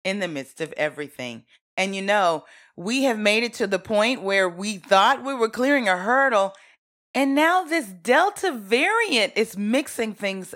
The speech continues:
up with the unvaccinated. Y'all, it's pretty controversial because we've got folks out there that decided not to take the vaccine. And you know what? It is a free country,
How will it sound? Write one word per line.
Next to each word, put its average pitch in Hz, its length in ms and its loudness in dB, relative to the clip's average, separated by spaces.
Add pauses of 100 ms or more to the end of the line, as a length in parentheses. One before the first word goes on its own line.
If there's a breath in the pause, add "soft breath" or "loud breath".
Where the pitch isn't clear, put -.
(100)
up - 500 -2 (260)
with 190 180 -4
the 214 120 -6
unvaccinated. 196 1040 -4 (640)
Y'all, 262 160 0
it's 233 100 -4
pretty 247 200 -4
controversial 202 920 -2 (240 loud breath)
because 269 420 0 (140)
we've 392 240 2
got 427 180 4
folks - 360 -4
out 294 200 4
there 294 140 -2
that 269 180 -6
decided 269 480 -2
not 269 240 0
to 294 80 -10
take 269 240 -4
the 311 60 -6
vaccine. 320 680 -2 (320 loud breath)
And 294 120 2
you 302 60 0
know 311 140 2
what? 339 180 0
It 339 140 0
is 370 200 -2
a 370 60 -2
free 359 220 0
country, 349 560 0